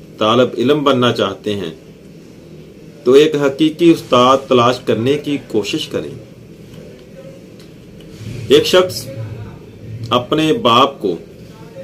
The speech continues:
घर से निकालने लगा, तो फौरन उसे गैब से आवाज आई।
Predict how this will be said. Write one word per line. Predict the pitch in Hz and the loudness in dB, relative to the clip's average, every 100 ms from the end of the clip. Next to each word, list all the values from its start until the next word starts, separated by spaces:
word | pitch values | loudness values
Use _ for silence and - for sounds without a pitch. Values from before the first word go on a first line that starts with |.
| - - - | -18 -20 0
घर | 127 | 0
से | 143 180 151 135 | 2 2 4 4
निकालने | 123 110 95 110 143 | 2 2 2 2 2
लगा, | 120 85 78 - - - - - - - - - | 0 -2 -6 -10 -20 -20 -20 -20 -20 -20 -20 -6
तो | 123 | -4
फौरन | 120 123 131 147 | 0 4 4 4
उसे | 147 - 131 120 | 0 0 2 2
गैब | 104 101 113 - | 2 2 2 -2
से | - 117 | 0 2
आवाज | 101 87 90 110 | 2 2 2 2
आई। | 90 76 | 0 -4